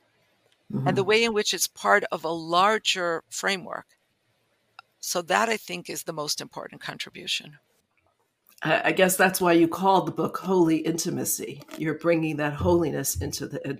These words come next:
Speaker 2: into intimacy. So if you could encapsulate the message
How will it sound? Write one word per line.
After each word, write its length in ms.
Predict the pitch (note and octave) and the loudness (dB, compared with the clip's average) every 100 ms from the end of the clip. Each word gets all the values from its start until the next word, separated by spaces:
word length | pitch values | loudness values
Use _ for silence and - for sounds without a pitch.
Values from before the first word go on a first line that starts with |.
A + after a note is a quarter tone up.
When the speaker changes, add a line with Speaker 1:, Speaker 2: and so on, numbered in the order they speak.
| - | -8
Speaker 2:
into 280 | D3 B2+ - | -10 -8 -8
intimacy. 680 | C#3 B2+ C3+ - - - _ _ _ _ _ _ _ | -8 -8 -6 -6 -6 -14 _ _ _ _ _ _ _
So 240 | - G3+ | 0 2
if 180 | - A3+ | 2 2
you 80 | G#3 | 2
could 140 | G#3 G#3+ | 6 6
encapsulate 840 | G#3+ G3 F#3+ G#3 - F3+ D#3 D3+ | 6 6 6 6 0 2 2 0
the 120 | D3 | -4
message 720 | D3 D#3 - - C#3 B2+ - | 2 2 2 0 -2 -2 -6